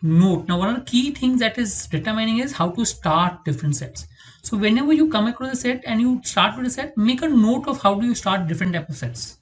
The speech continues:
Or if it's this type of sets, I will solve this way, start with this way. Because a lot of people don't know, no clue of how to start. They put the data down, but there's no clue of how to start. So figure out,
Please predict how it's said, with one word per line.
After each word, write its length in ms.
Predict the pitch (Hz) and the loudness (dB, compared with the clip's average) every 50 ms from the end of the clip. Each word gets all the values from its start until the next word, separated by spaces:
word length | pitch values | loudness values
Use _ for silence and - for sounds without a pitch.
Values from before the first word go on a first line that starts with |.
| _ _ _ _ _ _ - - _ _ - | _ _ _ _ _ _ -20 -20 _ _ -2
Or 80 | 226 220 | -2 0
if 100 | 226 240 | 0 0
it's 180 | 220 190 170 | 0 0 0
this 160 | 170 240 240 | 0 0 0
type 220 | - - 240 240 - | 0 -2 -4 -2 -2
of 100 | 240 - | -4 -2
sets, 280 | - 226 233 - - - - | -2 -4 -4 -4 -6 -4 -2
I 120 | 190 202 | 0 0
will 120 | 214 214 | 0 -2
solve 240 | 190 - 208 220 190 | 0 0 0 0 0
this 220 | 165 170 165 - - | 0 0 -2 -2 -2
way, 200 | 143 123 - - | -4 -4 -6 -8
start 300 | - - - 175 170 170 | -10 -2 0 2 2 2
with 140 | 180 175 147 | 0 -2 -2
this 160 | 151 135 - | -4 -4 -6
way. 120 | 139 123 120 - - - - _ _ | -6 -8 -10 -12 -16 -20 -20 _ _
Because 160 | 240 277 294 | -2 0 4
a 40 | 254 | 4
lot 120 | 220 247 | 4 4
of 120 | 302 302 - | 4 2 0
people 300 | 277 247 - 311 302 240 | -4 -2 0 0 0 0
don't 380 | 190 170 190 220 240 262 285 | 2 2 4 4 4 4 4
know, 280 | 277 277 285 311 - - 247 | 2 2 0 -2 -2 -2 0
no 300 | 214 202 233 247 240 - | 2 4 4 4 2 2
clue 160 | 247 269 254 | 0 0 2
of 60 | 226 | 2
how 120 | 220 190 | 2 2
to 80 | 190 214 | 2 -2
start. 300 | - - - 156 123 165 | -4 -4 -6 -6 -6 -6
They 220 | 214 247 214 208 - - _ _ - | -8 -8 -10 -10 -12 -16 _ _ -6
put 140 | 277 247 233 | -4 -2 0
the 120 | 320 311 | 2 4
data 280 | 247 247 240 247 233 226 | 4 4 2 2 0 2
down, 320 | 220 220 233 247 254 - - _ _ _ _ _ _ _ _ | 2 2 2 0 -4 -6 -12 _ _ _ _ _ _ _ _
but 120 | - 302 - | -10 -6 -2
there's 140 | 320 311 | -2 0
no 220 | 294 320 359 349 - | 0 0 0 -2 -2
clue 220 | - 240 247 247 | -2 0 0 0
of 80 | 202 - | 0 0
how 100 | 185 170 | -2 -2
to 80 | 165 | -2
start. 240 | 131 - - 120 - _ _ _ _ _ _ - - | -4 -6 -6 -10 -12 _ _ _ _ _ _ -20 -16
So 120 | - 285 - | -14 -14 -8
figure 320 | - - 254 220 262 240 | -4 -2 -2 0 0 -2
out, 180 | 208 147 - | -2 -4 -4